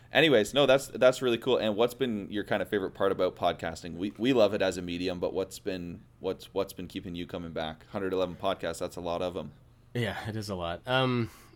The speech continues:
Speaker 2: honestly, I think it's, it's actually getting to hang out with those guys. They're people that I really respect. I respect their work. I respect their ethic, you know, their work
Speaker 1: Yeah.
Speaker 2: ethic and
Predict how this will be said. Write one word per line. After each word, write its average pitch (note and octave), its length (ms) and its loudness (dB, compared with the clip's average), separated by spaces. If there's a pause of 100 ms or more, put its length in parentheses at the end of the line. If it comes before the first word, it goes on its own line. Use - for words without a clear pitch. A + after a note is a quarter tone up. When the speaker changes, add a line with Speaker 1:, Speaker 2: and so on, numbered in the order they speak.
(180)
Speaker 2:
honestly, D#3 360 4
I A2+ 40 2
think C3 200 -4
it's, - 260 -6 (340)
it's A#2 220 -8
actually A#2+ 300 -4
getting A2 160 -4
to G2+ 60 -4
hang G#2 180 -6
out G2 100 -4
with F#2 100 -10
those F#2 200 -8
guys. G2 480 -6 (580)
They're A2+ 180 2
people C3+ 300 -2
that A2+ 100 0
I G#2 120 2
really A2+ 640 -2
respect. G2+ 540 -6
I G#2 60 -8
respect G#2 340 -6
their F#2+ 100 -4
work. G2+ 380 -4
I G2+ 60 -4
respect F#2 500 -8
their F2+ 280 -8 (120)
ethic, G2 440 -8 (200)
you G2+ 80 -8
know, F#2+ 80 -6
their F2 120 -8
work G2 260 -10
Speaker 1:
Yeah. - 100 -10
Speaker 2:
ethic F2+ 320 -4
and F#2 500 -10